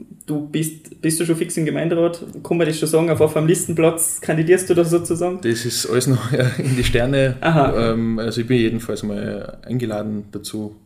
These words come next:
Speaker 2: Teil der Liste zu sein und entscheidend ist letztendlich dort immer der Wähler.
Speaker 1: Ja, natürlich. <laughs> Das ist ja schon eine perfekte
Speaker 2: <laughs>
Speaker 1: Wahl,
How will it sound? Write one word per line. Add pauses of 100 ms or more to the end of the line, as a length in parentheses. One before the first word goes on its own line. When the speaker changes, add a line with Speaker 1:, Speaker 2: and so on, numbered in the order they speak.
(440)
Speaker 2:
Teil
der
Liste
zu
sein
und (240)
entscheidend
ist
letztendlich
dort
immer
der
Wähler. (260)
Speaker 1:
Ja, (140)
natürlich.
<laughs> (1200)
Das
ist
ja
schon
eine
perfekte
Speaker 2:
<laughs>
Speaker 1:
Wahl,